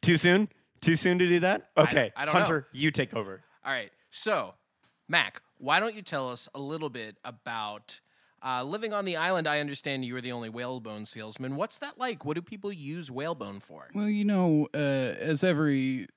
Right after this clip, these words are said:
Speaker 3: respo-, respectable member of Stubbins Point is, uh, widely aware that whalebone is one of the most diverse and applicable resources that we have. Uh, I believe, uh, I first got into it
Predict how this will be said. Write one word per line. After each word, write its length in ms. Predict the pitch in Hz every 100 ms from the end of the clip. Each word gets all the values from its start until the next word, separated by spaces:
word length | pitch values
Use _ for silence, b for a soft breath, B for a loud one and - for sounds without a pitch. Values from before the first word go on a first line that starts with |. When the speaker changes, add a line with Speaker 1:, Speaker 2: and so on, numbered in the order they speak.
| -
Speaker 3:
respo-, 680 | 123 135 156 160 - 143 - - _ -
respectable 680 | 175 - 190 160 131 127
member 360 | 120 127 120 120
of 140 | 110
Stubbins 400 | - 117 101 117
Point 340 | - 113 104 -
is, 440 | 113 104 127 123
uh, 800 | 98 50 50 50 50 50 - -
widely 540 | 113 147 143 139 123 123
aware 280 | 120 131 131
that 160 | 123
whalebone 520 | 113 202 214 160 147
is 160 | 127 117
one 100 | 127
of 80 | 120
the 60 |
most 360 | 123 117 120 - B B -
diverse 840 | 139 113 135 165 160 151 - - - -
and 580 | 127 127 127 120 117 - -
applicable 800 | 151 160 156 151 127 123 113 110 -
resources 680 | 143 135 123 98 120 123 120
that 160 | 104
we 140 | - 127
have. 760 | 131 131 95 87 - - - -
Uh, 420 | - - 50 50 50
I 20 | 139
believe, 720 | 139 151 170 147 135 131 135 B B B B B B _ -
uh, 200 | 113 104 117
I 20 |
first 260 | 220 208
got 160 | - 170
into 300 | 175 180 165
it 100 | 143